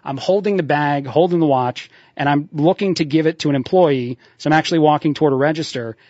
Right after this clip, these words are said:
and the dude comes running up behind me and starts yelling at me, That's my watch! It's my watch! Like I was stealing it. And I was like, I, okay.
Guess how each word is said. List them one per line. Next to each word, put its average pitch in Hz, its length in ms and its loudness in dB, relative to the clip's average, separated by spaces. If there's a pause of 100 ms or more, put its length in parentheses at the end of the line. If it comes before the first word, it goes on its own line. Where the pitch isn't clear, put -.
(160)
and 160 140 -4
the 165 60 0
dude 202 340 0
comes 185 220 -2
running 160 400 0
up 202 120 0
behind 156 380 0
me 113 220 -8 (240)
and 143 100 -10
starts 170 300 -4
yelling 165 280 2
at 190 60 -4
me, 190 120 2
That's 240 240 2
my 339 160 4
watch! 392 600 0 (180)
It's - 100 -16
my 349 280 0
watch! 392 520 0 (300)
Like 220 160 2
I 233 80 8
was 208 160 0
stealing 269 480 2
it. - 100 -18 (340)
And 170 80 2
I - 20 6
was 190 80 4
like, 202 120 2
I, 202 360 0
okay. 233 360 2